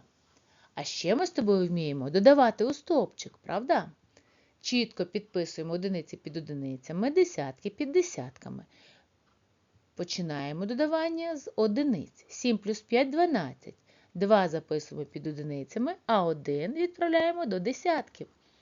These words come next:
Додаємо один плюс чотири п'ять. І ще один, що утворився у нас при додаванні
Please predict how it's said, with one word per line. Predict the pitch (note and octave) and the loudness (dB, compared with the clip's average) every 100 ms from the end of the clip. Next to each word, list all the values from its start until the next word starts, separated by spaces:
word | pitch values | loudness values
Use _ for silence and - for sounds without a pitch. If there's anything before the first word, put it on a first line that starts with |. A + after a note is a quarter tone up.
| _ - | _ 4
Додаємо | B3+ D4+ C4+ G#3 G3 | 6 6 6 4 4
один | A3 A3 F#3 | 6 4 4
плюс | E3 F#3 - | -2 -4 -4
чотири | F3+ F3+ E3+ D3 - _ _ _ _ _ _ _ _ | -8 -4 -2 -2 -6 _ _ _ _ _ _ _ _
п'ять. | F3 E3+ D3 C3+ C#3 F#3 C#4 _ - _ | -2 0 0 0 -2 -2 -2 _ -20 _
І | D#4+ | 4
ще | D#4+ - D#4+ - | 6 6 6 6
один, | A3 G3 G#3 F3+ D3+ | 4 2 2 2 0
що | - F3 | -2 -4
утворився | F3+ G3 F#3 E3+ D#3+ | 0 2 2 0 -6
у | |
нас | D#3 - | -8 -8
при | F3 | -6
додаванні | E3 F3 F#3+ E3 C#3+ C#3 | -4 -2 0 0 -2 -10